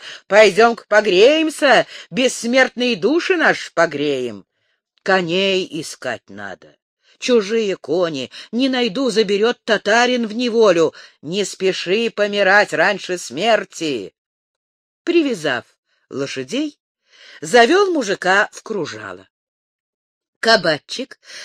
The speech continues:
выставив хрящеватое толстое ухо, ловил каждое слово бармы. Завсегдатаи знали, это доводчик,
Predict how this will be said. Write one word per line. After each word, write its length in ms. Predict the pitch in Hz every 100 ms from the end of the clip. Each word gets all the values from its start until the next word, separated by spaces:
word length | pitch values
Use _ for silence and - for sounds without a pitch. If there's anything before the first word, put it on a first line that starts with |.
| -
выставив 640 | 226 381 370 - 233 226 -
хрящеватое 880 | - 277 254 - 254 233 214 202 190
толстое 540 | - 185 - 196 180 -
ухо, 460 | 311 330 302 311 - - -
ловил 380 | 240 262 285 302
каждое 540 | - 302 269 226 302
слово 480 | 285 302 277 147 131
бармы. 640 | 117 151 113 98 92 85 _ - - -
Завсегдатаи 880 | 151 208 - 233 165 208 202 233 240
знали, 500 | 208 277 277 170 151
это 640 | 135 170 190 - 202 202 - _ _ 123
доводчик, 1000 | 123 190 214 277 - - - 107 -